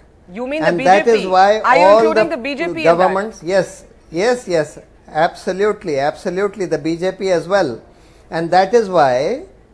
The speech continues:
Speaker 2: because all of them have been in collusion with Reliance on this issue, nobody from the Congress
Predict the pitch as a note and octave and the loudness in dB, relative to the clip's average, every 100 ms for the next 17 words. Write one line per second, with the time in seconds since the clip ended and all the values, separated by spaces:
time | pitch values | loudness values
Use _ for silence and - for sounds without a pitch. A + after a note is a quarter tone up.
0 | - - C3 D3 - G3 G#3+ A#3+ G#3+ A3 | -20 -20 -6 -6 2 6 8 8 8 6
1 | B3 A#3+ G3 A3 A3 G#3 G3+ F#3 G#3 G#3+ | 6 4 4 2 4 4 2 0 0 0
2 | G#3 G3+ F#3+ F3+ F#3+ F#3 G3+ F#3+ E3 - | -4 -2 -2 0 -2 2 0 0 -6 -16
3 | - _ _ C#3 D3 A#3+ G#3+ F#3+ F#3+ G3 | -20 _ _ -8 -2 -2 -2 -2 0 0
4 | G#3 G#3 G#3 F3+ F3 E3+ E3 C#3+ - C#3+ | -2 -4 -4 -6 -6 -8 -8 -12 -10 -10
5 | D#3 A#3 F4+ _ _ _ _ _ _ _ | -8 -10 -12 _ _ _ _ _ _ _
6 | _ _ _ A#2+ D3 G3+ A3+ B3 C4+ B3+ | _ _ _ -10 -2 0 2 2 0 -4
7 | A3+ A3 A3 G#3 G#3+ F#3 G#3 A3 A#3+ A#3 | -4 -2 -2 -4 -2 -2 -2 -2 -4 -6